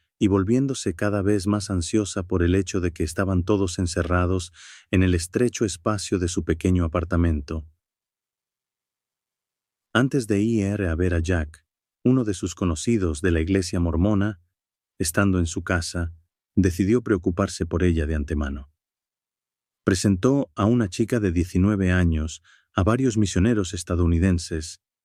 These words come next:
que habían llegado temporalmente a Chelsea para predicar justo cuando ella planeaba su visita al Reino Unido. Ashley,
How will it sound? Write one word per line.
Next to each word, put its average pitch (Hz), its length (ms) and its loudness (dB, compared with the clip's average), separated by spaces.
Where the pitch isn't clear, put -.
que 104 140 2
habían 120 300 2
llegado 110 340 0
temporalmente 92 720 0
a 78 60 -4
Chelsea 92 480 -2
para 101 180 2
predicar 92 460 0
justo - 420 -2
cuando 90 240 2
ella 92 220 2
planeaba 87 500 0
su 85 160 -10
visita 82 460 -2
al 78 100 -2
Reino 82 340 2
Unido. 80 480 -2
Ashley, 87 460 0